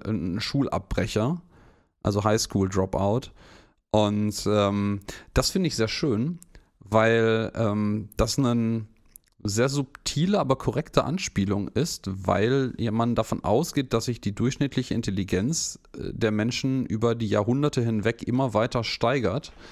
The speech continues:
äh, weil halt da immer noch so eine gewisse Evolution stattfindet.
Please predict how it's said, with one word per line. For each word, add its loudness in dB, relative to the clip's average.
äh, 2
weil 2
halt 2
da 4
immer 2
noch 0
so -4
eine 0
gewisse -2
Evolution 0
stattfindet. -2